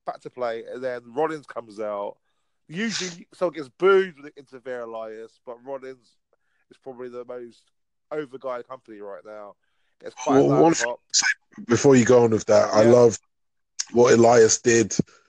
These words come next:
Speaker 2: I mean, <laughs> he's just money. He's money. Like, unfortunately, in the ring, he's, he's, like, average at best. He's still kinda
Speaker 1: <laughs>
Speaker 2: green.
Speaker 1: Yeah.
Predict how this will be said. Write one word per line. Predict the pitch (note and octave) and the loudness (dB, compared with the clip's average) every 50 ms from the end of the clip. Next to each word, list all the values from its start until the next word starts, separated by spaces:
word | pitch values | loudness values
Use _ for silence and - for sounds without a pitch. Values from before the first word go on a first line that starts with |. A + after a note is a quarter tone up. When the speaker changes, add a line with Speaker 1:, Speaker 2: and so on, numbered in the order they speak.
| _ _ _ - | _ _ _ -4
Speaker 2:
I | B2+ - | -4 -4
mean, | - - - - E3+ C3 B2+ - _ | -2 -2 -2 0 0 -2 -4 -6 _
<laughs> | |
he's | - - G#3+ F#3+ - | -6 -4 -2 0 0
just | A#3+ B3+ - - F3+ | 0 0 0 0 2
money. | F3 E3+ D#3 B2 F#2 - - _ _ _ _ | 2 2 2 2 -2 -6 -10 _ _ _ _
He's | - D3+ D3 C3 | -4 -4 -2 0
money. | C#3+ D3+ D3 C3 A2 F#2+ - - - - - | 2 2 4 4 2 0 -4 -10 -14 -4 2
Like, | C#3 C#3+ D3+ D3 - - | 4 4 6 4 2 2
unfortunately, | - D#3+ E3 - G#3 A3 - - F#3+ E3+ | 2 0 2 4 4 4 6 6 4 4
in | D#3+ C#3+ | 4 4
the | C3+ | 4
ring, | C3 C#3 D3 D3+ D3+ D3+ D3 - | 4 6 4 4 2 0 -6 -4
he's, | C3 C3+ B2+ A#2+ A2+ - - - | -2 -2 0 0 0 -2 -2 -4
he's, | - B2+ A#2 A2 G#2 - - _ _ _ _ _ - | -4 -6 -4 -4 -6 -8 -10 _ _ _ _ _ -2
like, | A#2+ A2+ A2+ G#2+ G#2 - _ _ _ _ _ _ - - | 2 4 4 4 4 2 _ _ _ _ _ _ -4 0
average | B2 A#2+ A2+ G2+ A2+ G#2+ - | 0 2 4 4 2 2 2
at | G#2+ F#2+ - | -2 -4 0
best. | A2 G#2 G2 F2+ - - | 2 2 2 2 0 -6
He's | G#2 F#2+ F2+ - | -6 -6 -6 -6
still | - - - - - - B2+ A2+ | -8 -10 -10 -6 0 2 2 2
kinda | - A2+ A2+ G#2+ G2 | 4 4 2 4 4
Speaker 1:
<laughs> | - | 2
Speaker 2:
green. | - G#2 G#2+ G2+ F#2+ F#2 F2 C#3+ | 4 4 4 4 2 -2 -6 -8
Speaker 1:
Yeah. | C#3+ C#3 B2+ A#2 G#2+ G2+ | -8 -6 -4 -4 -4 -6